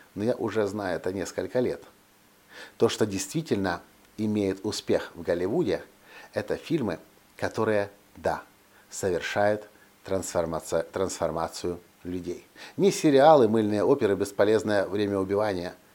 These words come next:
а те фильмы, которые заставляют людей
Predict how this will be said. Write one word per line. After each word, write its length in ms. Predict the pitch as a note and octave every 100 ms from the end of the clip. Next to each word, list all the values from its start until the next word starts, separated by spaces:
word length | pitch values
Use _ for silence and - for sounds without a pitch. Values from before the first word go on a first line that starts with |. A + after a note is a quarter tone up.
| _ _ _ -
а 100 | F2
те 160 | -
фильмы, 440 | D#2+ C3 D3 G2+ F2+ - - _ -
которые 500 | G2 A2 G#2+ G2+ G2 - _ -
заставляют 680 | F#2 - F#2+ G#2+ B2 B2
людей 400 | G#2 F#2 F#2+ F2+